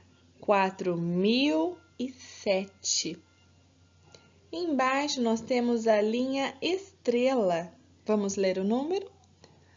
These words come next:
Nove mil e três. Ao lado, nós temos a linha Oeste Paulista,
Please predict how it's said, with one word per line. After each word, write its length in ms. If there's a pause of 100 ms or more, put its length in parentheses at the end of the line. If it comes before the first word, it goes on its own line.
(180)
Nove 560
mil 720 (240)
e 160 (160)
três. 640 (1300)
Ao 180
lado, 340
nós 220
temos 460
a 100
linha 460 (420)
Oeste 1120
Paulista, 1120